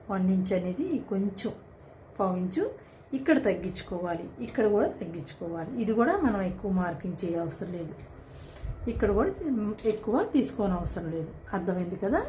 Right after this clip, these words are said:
ఇలా ఈ విధంగా అయితే మనం బ్లౌజ్ ఫ్రంట్ పార్ట్ కట్ చేసుకోవాలి.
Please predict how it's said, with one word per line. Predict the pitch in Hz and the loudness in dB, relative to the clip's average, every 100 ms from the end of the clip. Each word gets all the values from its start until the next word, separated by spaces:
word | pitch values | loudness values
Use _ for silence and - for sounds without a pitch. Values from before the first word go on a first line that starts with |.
| 320 | 2
ఇలా | 220 349 453 - 208 | 4 4 2 -6 -2
ఈ | 196 | 0
విధంగా | 185 180 180 | 0 0 -2
అయితే | - 175 | -4 0
మనం | 190 440 - - - - - - 190 | 0 0 -6 -16 -20 -20 -20 -6 0
బ్లౌజ్ | 190 180 180 339 508 - - | 4 4 4 2 2 -4 -4
ఫ్రంట్ | 190 165 190 | -4 -2 -6
పార్ట్ | 170 339 - | -6 -6 -2
కట్ | 277 - | -2 -2
చేసుకోవాలి. | 185 147 - 175 170 165 | -4 -4 -4 -4 -4 -4